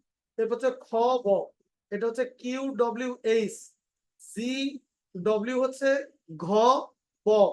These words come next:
আর ও হচ্ছে এন ডব্লিউ, এগুলো হচ্ছে কণ্ঠধ্বনি। মানে এই তিন ভাবেই আপনার হচ্ছে লেখা হতো আপনার ইন্দো ইউরোপীয় মূল ভাষায়। এরপর দন্ত বা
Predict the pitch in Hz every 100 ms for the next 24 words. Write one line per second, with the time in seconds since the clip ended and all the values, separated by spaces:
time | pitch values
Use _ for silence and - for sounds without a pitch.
0 | - _ _ - 202 196 247 254 262 254
1 | 247 277 269 226 240 247 202 175 160 -
2 | - 214 247 247 285 277 - 240 240 240
3 | 262 269 202 - _ _ _ _ - 202
4 | 214 226 226 - 294 311 302 262 233 240
5 | 277 226 233 _ _ _ _ 220 240 247
6 | 262 247 214 220 240 247 302 370 - _
7 | _ _ _ _ _ _ _ _ _ _
8 | _ _ _ _ _ _ - 196 190 214
9 | 202 - 254 254 262 254 240 269 262 254
10 | 220 196 165 - _ _ _ _ - 214
11 | 208 240 175 220 233 226 269